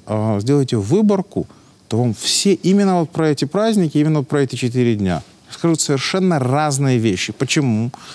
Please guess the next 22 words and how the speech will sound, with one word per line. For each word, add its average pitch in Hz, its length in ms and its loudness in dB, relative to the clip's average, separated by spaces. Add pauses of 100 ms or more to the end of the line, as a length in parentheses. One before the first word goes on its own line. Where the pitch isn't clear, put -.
(220)
Потому 139 300 0
что 90 220 -6
что - 720 -2
означают 135 760 0
эти 123 140 -2
дни, 147 260 2
на 156 100 0
данный 139 300 0
момент 131 200 0
времени 147 260 0
находится 135 360 -2
в - 60 -14
процессе 127 520 -4 (300)
формулировки. 131 920 0
Именно 139 300 -2
поэтому 156 320 -4
ничего 139 220 -6
формального 131 880 0
в 120 60 0
эти 120 180 -2
дни 120 160 -2
праздновать 120 500 -2